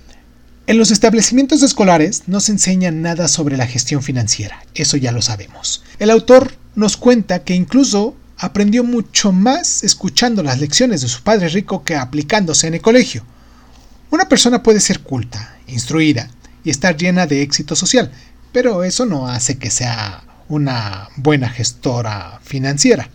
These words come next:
¿o sí? Un punto más es que no hay que trabajar para el dinero, sino encontrar la forma de poner el dinero a nuestro servicio. En este sentido, muchos trabajan duro,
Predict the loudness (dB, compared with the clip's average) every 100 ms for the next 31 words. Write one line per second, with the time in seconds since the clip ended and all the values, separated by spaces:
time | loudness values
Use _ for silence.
0 | -20 -20 -14 -2 0 0 -4 -20 -20 -20
1 | -20 _ -20 -20 -20 -20 _ _ 0 2
2 | 4 6 8 8 4 0 -4 -16 -20 -20
3 | -10 0 2 2 0 -4 -18 -20 0 4
4 | 4 4 4 2 0 0 0 -2 -4 0
5 | 2 2 0 -2 -6 -12 -6 -4 -2 -4
6 | -6 -8 -8 -2 -2 -2 -4 -2 -2 0
7 | -2 -4 -4 -4 0 0 0 -8 -20 -20
8 | -16 -8 -4 -2 -2 -2 -4 -6 -18 -18
9 | -6 -6 -6 -14 -20 -20 -20 -20 -12 -4
10 | -4 -2 -2 0 0 0 -2 -4 -16 _
11 | -20 -20 -20 -4 2 2 4 0 2 0
12 | 0 -4 -12 -20 -20 -20 -20 -10 -4 2
13 | 2 4 2 2 0 0 2 0 -2